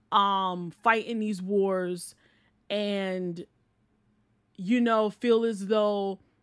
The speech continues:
they made sacrifices. Um, Adolf Hitler, for example, was a, a, a exemplary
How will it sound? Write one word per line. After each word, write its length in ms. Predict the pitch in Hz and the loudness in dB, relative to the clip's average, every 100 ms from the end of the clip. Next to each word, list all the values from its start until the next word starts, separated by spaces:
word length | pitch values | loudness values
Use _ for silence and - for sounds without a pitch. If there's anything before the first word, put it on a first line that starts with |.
| _ | _
they 220 | 190 220 | 2 4
made 340 | 226 226 226 214 | 4 0 0 0
sacrifices. 1080 | - 220 208 214 202 185 - - - - - _ _ _ _ _ _ _ | 2 2 2 -8 -12 -12 -14 -20 -20 -20 -20 _ _ _ _ _ _ _
Um, 800 | 208 233 226 220 220 214 196 175 - _ _ _ _ _ _ _ _ _ _ _ _ - | 4 4 4 0 -4 -6 -8 -12 -18 _ _ _ _ _ _ _ _ _ _ _ _ 0
Adolf 340 | 240 262 247 | 4 4 2
Hitler, 300 | 254 285 254 | 0 0 0
for 200 | 208 240 | -2 -2
example, 760 | 214 185 208 185 180 175 160 - _ _ _ _ _ | -2 0 -2 -2 -6 -6 -6 -12 _ _ _ _ _
was 360 | - 202 220 208 | -8 2 2 2
a, 40 | |
a, 800 | 214 202 - 214 202 - 202 190 - | -2 -2 -2 -2 -2 -6 -6 -6 -4
a 40 | |
exemplary 920 | 185 196 226 220 233 226 226 214 202 | -2 0 -2 -2 -4 -2 -2 -4 -8